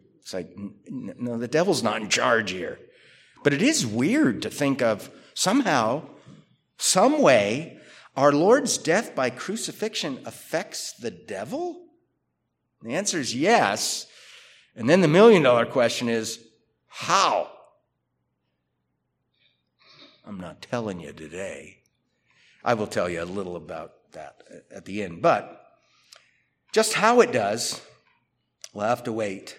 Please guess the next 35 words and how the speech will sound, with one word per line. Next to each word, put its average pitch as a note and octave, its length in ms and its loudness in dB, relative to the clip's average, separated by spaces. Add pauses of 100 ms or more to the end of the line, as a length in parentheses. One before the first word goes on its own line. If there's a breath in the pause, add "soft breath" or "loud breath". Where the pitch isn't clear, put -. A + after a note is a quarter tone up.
for A2 160 -6
a G#2 40 -4
future G2+ 380 -8
sermon C3+ 800 0 (600)
in F#2+ 180 -12
detail. F#2+ 500 -8 (720 loud breath)
But F3 120 0
to E3+ 100 -6
show B3 200 6
you F#3+ 140 4
briefly C#3+ 560 0
that A#2+ 220 -2
this G#3+ 180 -4
is C4+ 160 -10
the E3 120 4
right D3+ 340 4
way D#3 200 6
to C#3 100 4
read C3 260 2
this A#2 220 -4
verse, G2 440 -4 (640)
um, B2+ 440 -2
listen G#3 240 -2
to D3 60 -2
First - 300 0
John C#3 240 2
three B2 240 0
eight. G2 160 -2
You've A#3 160 -8
heard A2+ 220 0
this F2+ 180 -10
before. G2+ 320 -8
"For C#3 180 -2
this A#3+ 220 4
purpose, B2 480 0